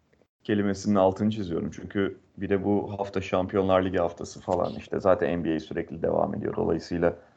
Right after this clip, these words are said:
e, tam bir rahatlama durumu değil ama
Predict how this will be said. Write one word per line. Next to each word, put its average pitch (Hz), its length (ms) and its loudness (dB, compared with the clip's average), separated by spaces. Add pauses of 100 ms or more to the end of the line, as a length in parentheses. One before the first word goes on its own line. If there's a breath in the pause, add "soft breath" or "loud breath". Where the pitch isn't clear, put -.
(540 soft breath)
e, - 40 -6 (540)
tam 92 220 6
bir 92 100 6
rahatlama 95 680 4 (680)
durumu 98 300 -2
değil 104 240 4
ama 156 300 2